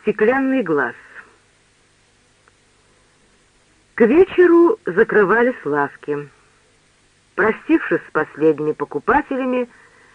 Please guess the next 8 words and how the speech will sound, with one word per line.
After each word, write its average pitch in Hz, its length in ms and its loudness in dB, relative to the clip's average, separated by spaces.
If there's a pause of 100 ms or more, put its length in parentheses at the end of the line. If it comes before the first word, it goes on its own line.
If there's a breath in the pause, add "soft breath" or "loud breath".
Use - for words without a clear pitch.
(100)
хозяева 214 500 2
пересчитывали 151 760 -4
выручку 277 680 -2 (400 soft breath)
и 285 60 -6
принимались 214 640 -2
за 160 80 -8
вечернюю 190 680 -4
газету. 127 600 -8